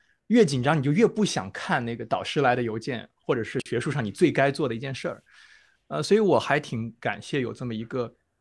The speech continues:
和学术几乎没什么关系的另外一种爱好，啊，你在那个过程中是开心的。嗯，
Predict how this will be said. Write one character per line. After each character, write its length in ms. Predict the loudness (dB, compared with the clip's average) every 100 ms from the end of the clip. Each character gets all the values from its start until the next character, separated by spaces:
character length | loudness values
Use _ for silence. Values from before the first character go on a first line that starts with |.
| _ _
和 200 | 0 0
学 200 | 4 2
术 320 | 2 -2 -4
几 180 | -4 -4
乎 160 | -2
没 160 | -2 -2
什 100 | -4
么 80 | -4
关 240 | -4 -6
系 160 | -8 -10
的 140 | -8
另 160 | -6 -4
外 160 | -2
一 80 | -2
种 140 | -6 -8
爱 200 | -8 -8
好， 280 | -10 -12 -12 _ _ _
啊， 100 | -4
你 220 | -4 0
在 240 | 2 4
那 260 | 4 2 2
个 80 | -2 -6 _
过 140 | 0 0
程 160 | 0
中 160 | -4 -6
是 100 | -8
开 220 | -6 -6
心 260 | -6 -8 -8
的。 140 | -10 _ _ _ _ _ _ _ _ _
嗯， 500 | -4 -2 -2 -6